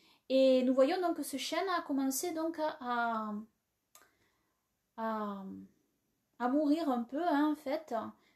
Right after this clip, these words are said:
car, euh, on le voit la différence entre ces deux images, hein. On voit clairement la différence. On voit quand même que, euh, voilà. Et ensuite,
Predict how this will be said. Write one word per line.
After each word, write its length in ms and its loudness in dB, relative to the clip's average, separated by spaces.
car, 260 2
euh, 880 2
on 40 0
le 80 4
voit 200 4
la 100 6
différence 560 0
entre 220 -6
ces 160 -6
deux 220 -2
images, 400 0
hein. 180 -4
On 60 -10
voit 120 -4
clairement 380 2
la 100 4
différence. 680 -6
On 80 -6
voit 200 2
quand 140 -2
même 300 2
que, 140 -8
euh, 420 2
voilà. 320 -8
Et 120 6
ensuite, 640 4